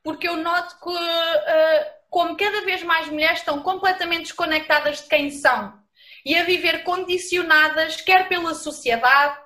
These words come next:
ah, quer pelo ambiente familiar, e neste caso estamos a falar sempre, ah, do seu relacionamento íntimo com um homem,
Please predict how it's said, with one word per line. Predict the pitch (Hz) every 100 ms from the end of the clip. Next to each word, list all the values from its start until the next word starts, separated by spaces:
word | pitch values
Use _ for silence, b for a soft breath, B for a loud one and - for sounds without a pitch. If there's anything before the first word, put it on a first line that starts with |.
| B B B 277
ah, | 285 285 277 277 -
quer | 403 392 -
pelo | 381 330 330
ambiente | 320 302 311 311
familiar, | 302 269 262 254 269 302 311
e | 294
neste | 294 311 -
caso | 320 302
estamos | - 302 294
a | 294
falar | 302 294 277
sempre, | - 302 269 240 220 202 240
ah, | 247
do | 233 359
seu | 349 339 302
relacionamento | 277 269 - 269 269 269 262 269
íntimo | 294 294 - 233 214 202 - _
com | - 330
um | 294 254
homem, | 247 269 370